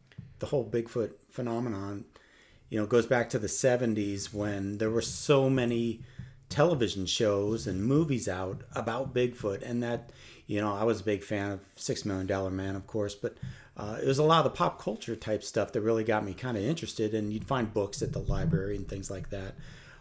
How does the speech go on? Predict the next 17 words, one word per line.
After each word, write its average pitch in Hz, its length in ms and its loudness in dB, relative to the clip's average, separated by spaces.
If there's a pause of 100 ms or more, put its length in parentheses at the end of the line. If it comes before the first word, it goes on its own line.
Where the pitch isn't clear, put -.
uh, 98 180 -4
but 104 200 2
it 107 140 2
just - 280 -4
stuff - 420 0
that 110 160 -2
captured 120 360 -2
my 107 160 0
imagination. 104 800 -2
And 95 160 -4
then, 107 220 -4 (480)
then, 123 260 4
you 117 100 4
know, 110 140 4
fast 123 360 4
forward 113 380 4
to 104 280 0